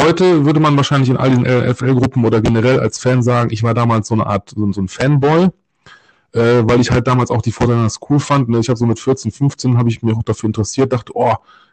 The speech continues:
es gibt ja nicht nur den runden Ball, es gibt ja nicht nur Fußball, ach, es gibt ja auch noch das Ei.“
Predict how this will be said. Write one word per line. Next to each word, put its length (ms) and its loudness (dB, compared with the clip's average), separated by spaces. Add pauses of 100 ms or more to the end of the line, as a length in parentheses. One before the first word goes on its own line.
es 100 -6
gibt 160 -2
ja 60 2
nicht 160 2
nur 100 2
den 160 2
runden 320 2
Ball, 160 2
es 100 0
gibt 120 -2
ja 40 2
nicht 100 0
nur 100 0
Fußball, 560 0
ach, 180 -8
es 80 -16
gibt 160 -12
ja 60 2
auch 100 0
noch 140 0
das 240 -6
Ei.“ 240 2